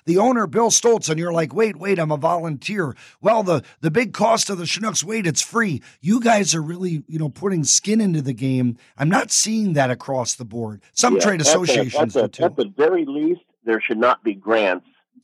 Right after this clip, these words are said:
Speaker 2: If we do have an association, it ought to be a year-by-year contract, and you have to have performance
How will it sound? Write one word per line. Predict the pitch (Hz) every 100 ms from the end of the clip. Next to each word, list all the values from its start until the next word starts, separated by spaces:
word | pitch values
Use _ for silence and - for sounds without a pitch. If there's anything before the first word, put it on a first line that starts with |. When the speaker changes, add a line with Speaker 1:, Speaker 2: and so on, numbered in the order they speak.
| _ -
Speaker 2:
If | 120
we | 127
do | 110 120
have | 120
an | 123
association, | 110 120 120 113 123 123 104
it | 87
ought | 98
to | 101
be | 104
a | 90
year-by-year | 85 104 107 98 95 104 98
contract, | - 107 98 - 78 76 73 -
and | 64 80 78
you | 87 92
have | 90
to | -
have | 85 87 -
performance | 80 - 107 92 82